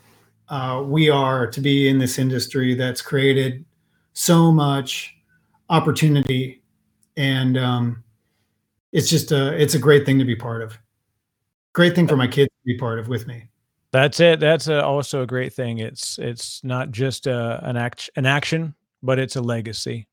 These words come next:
Speaker 2: You know, it's something we can teach our kids is, and, and others in the industry and, and, and our peer group. So,
Speaker 1: Yeah.
Speaker 2: uh, so Chris, uh, thank you very much. This has been fantastic. Uh, I love what you and the folks are doing. I'd love to get reconnected again in future. We'll t-, dig more into bikes and guitars a bit, because that's,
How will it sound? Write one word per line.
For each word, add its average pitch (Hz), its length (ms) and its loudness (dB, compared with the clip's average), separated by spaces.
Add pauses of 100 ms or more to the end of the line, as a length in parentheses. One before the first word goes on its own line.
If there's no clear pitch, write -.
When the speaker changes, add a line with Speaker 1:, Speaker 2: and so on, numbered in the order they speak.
Speaker 2:
You 190 100 -4
know, 147 100 -2
it's 135 100 -8
something 127 220 -6
we 120 120 -6
can 113 220 -8
teach 117 260 -10
our 117 120 -8
kids 117 400 -10
is, 113 260 -12
and, 110 320 -8
and 113 140 -6
others 113 400 -8
in 110 80 -8
the 107 100 -8
industry 107 600 -12
and, 104 200 -12
and, 104 240 -10
and 107 140 -10
our 104 100 -8
peer 104 300 -10
group. 98 260 -14
So, 101 260 -12 (560)
Speaker 1:
Yeah. 120 200 -10
Speaker 2:
uh, 139 180 4
so 143 160 2
Chris, - 420 2 (120)
uh, 135 300 4
thank 180 240 -2
you 180 60 -6
very 170 140 2
much. 196 200 2
This - 100 -8
has 147 100 -6
been 165 160 -2
fantastic. 165 720 0
Uh, 139 380 2
I 139 140 0
love 151 280 0
what 160 220 0
you 151 200 -2
and 151 80 -2
the 143 60 -4
folks 160 320 -4
are 143 60 0
doing. 165 420 -2
I'd 139 220 -2
love 135 160 0
to 135 80 -2
get 131 200 -2
reconnected 143 640 -6
again 135 240 -2
in 131 80 -4
future. 143 360 -6
We'll 131 140 -6
t-, 156 180 -2
dig 143 240 2
more 160 220 6
into 143 120 4
bikes 143 320 0
and 143 100 -2
guitars 151 520 2
a 160 40 -4
bit, 156 200 2
because 147 280 -2
that's, 143 240 -2